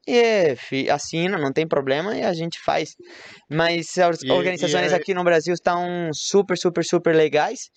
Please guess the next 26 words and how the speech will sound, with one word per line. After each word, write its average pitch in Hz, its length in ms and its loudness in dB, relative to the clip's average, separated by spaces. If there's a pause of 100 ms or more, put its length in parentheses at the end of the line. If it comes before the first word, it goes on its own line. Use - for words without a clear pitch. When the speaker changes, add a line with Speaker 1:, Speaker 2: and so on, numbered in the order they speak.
(320)
Speaker 1:
E 143 1080 2 (100)
fora, 185 480 4 (100)
a 143 120 0
gente 165 280 -6 (200)
perde 185 360 0
um 170 80 -4
pouquinho 170 460 0
essa, 165 260 4
esse 147 340 2
negócio, 147 380 0
né? 151 140 -2
Na 151 80 0
Europa, 143 500 2 (420)
tem 160 200 0
poucas 180 440 -2
organizações 165 540 0
que 160 120 0
são 151 280 -2
super 160 400 -2
corretas 151 420 -2
que 151 120 0
não, 139 360 -4
que 139 140 -4
não 143 140 -2
no 147 160 0
Brasil. 139 400 0